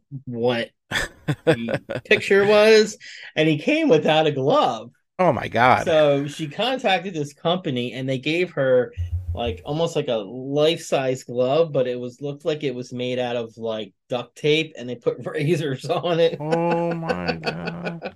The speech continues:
Speaker 1: <laughs> So don't buy off
Speaker 2: Don't buy
Speaker 1: of
Speaker 2: shit
Speaker 1: Amazon.
Speaker 2: off the Amazon.
Speaker 1: Yeah,
Speaker 2: Unless
Speaker 1: Facebook ads.
Speaker 2: Yeah,
Speaker 1: Yeah.
Speaker 2: the Facebook ads. Ugh.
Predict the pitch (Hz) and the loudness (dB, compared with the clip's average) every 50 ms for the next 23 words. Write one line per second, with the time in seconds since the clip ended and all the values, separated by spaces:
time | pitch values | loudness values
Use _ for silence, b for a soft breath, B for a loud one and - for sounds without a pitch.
0 | _ - 220 214 196 202 202 196 190 175 165 147 - _ - 127 123 123 120 117 | _ -12 -12 -10 -10 -10 -12 -12 -14 -14 -16 -20 -20 _ -2 0 2 2 2 0
1 | 113 120 - 165 170 190 196 - - _ 175 170 175 170 170 170 - - 131 208 | -4 -4 -2 -2 0 0 -2 -6 -8 _ -6 -4 -4 -2 -2 -2 -2 2 4 4
2 | 254 240 - 233 214 - - - 196 185 170 160 151 143 139 139 139 131 127 123 | 4 6 6 6 8 8 6 6 8 8 10 12 10 10 8 8 8 8 8 8
3 | 123 117 120 113 110 110 104 - - - B B B B B _ _ _ _ _ | 6 4 2 0 -2 -2 -4 -4 -6 -10 B B B B B _ _ _ _ _
4 | _ _ - 135 143 143 147 156 - - - 127 - - 110 104 104 107 113 120 | _ _ 0 2 2 4 4 4 4 4 2 0 2 2 -2 -2 -4 -6 -6 -2
5 | 135 127 123 123 117 117 113 117 110 107 123 123 123 - - 113 104 - 104 - | 2 4 4 6 6 4 2 2 2 0 0 0 0 -2 -6 -8 -6 -4 -4 -4
6 | - 110 104 101 - - 110 117 117 117 - - - - - - - - - - | -4 -6 -6 -8 -8 -8 -8 -8 -8 -8 -10 -10 -14 -14 -12 -14 -14 -14 -16 -18